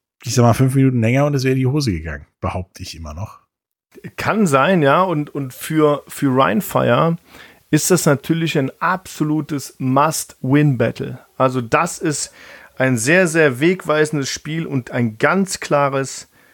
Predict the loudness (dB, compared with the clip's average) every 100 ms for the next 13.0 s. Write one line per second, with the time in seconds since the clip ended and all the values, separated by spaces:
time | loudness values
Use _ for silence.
0 | _ _ _ -2 0 0 -2 -12 _ -6
1 | -4 -4 -8 -12 -16 -20 _ _ _ _
2 | _ _ _ -2 0 2 2 2 2 -2
3 | -6 -2 0 0 0 -2 -2 -2 0 2
4 | 2 -2 -2 -2 -4 -4 -2 0 2 2
5 | 2 2 2 0 -2 -2 0 2 2 0
6 | -6 -16 _ _ _ _ _ _ _ -6
7 | 0 0 0 -4 -2 2 2 0 _ _
8 | -8 0 2 2 2 2 2 0 -2 -2
9 | -2 -2 -2 -4 -4 -6 -4 -4 -4 _
10 | _ _ _ -2 0 2 2 4 4 2
11 | 2 -2 _ -6 2 2 0 -6 -2 0
12 | 0 -4 -10 -10 -8 -8 -4 0 0